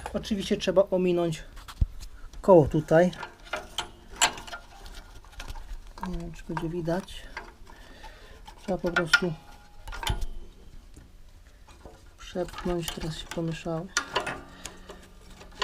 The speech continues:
Tak, żeby ten pasek zszedł tutaj z przodu między silnikiem a luzem.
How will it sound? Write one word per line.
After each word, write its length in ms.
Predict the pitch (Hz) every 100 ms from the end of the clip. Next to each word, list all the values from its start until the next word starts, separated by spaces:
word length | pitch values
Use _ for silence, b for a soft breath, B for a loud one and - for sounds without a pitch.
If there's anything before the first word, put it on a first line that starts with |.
| - - - - -
Tak, 260 | 196 170
żeby 320 | 170 165 175 160 B B B B B B -
ten 120 | 165
pasek 400 | 196 165 190 -
zszedł 320 | - - 185
tutaj 300 | - 180 180
z 100 | 165
przodu 540 | - - 190 160 180 185 B B B B B -
między 220 | 175 160
silnikiem 540 | - 185 170 - 180 -
a 80 | 180
luzem. 500 | 170 175 151 147 151